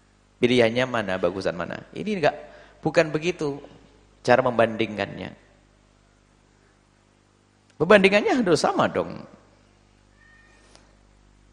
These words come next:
Bahasanya pemimpin kafir yang adil dengan pemimpin muslim yang adil, mana yang lebih dipilih? Begitu.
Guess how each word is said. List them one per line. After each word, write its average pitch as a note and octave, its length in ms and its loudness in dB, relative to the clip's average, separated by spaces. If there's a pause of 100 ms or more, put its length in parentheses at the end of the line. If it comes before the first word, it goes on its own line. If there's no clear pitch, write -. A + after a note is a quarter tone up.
(420)
Bahasanya C3 320 6
pemimpin F#3 560 2
kafir D3+ 400 2
yang C#3 240 -2
adil D#3+ 480 0
dengan C3+ 240 0
pemimpin B2+ 400 -2
muslim A#2+ 400 -4
yang A2 240 -4
adil, C3+ 320 -4
mana C3 260 -2
yang G#2 220 -6
lebih F#2+ 240 -8
dipilih? F2 480 -10
Begitu. C3 320 -4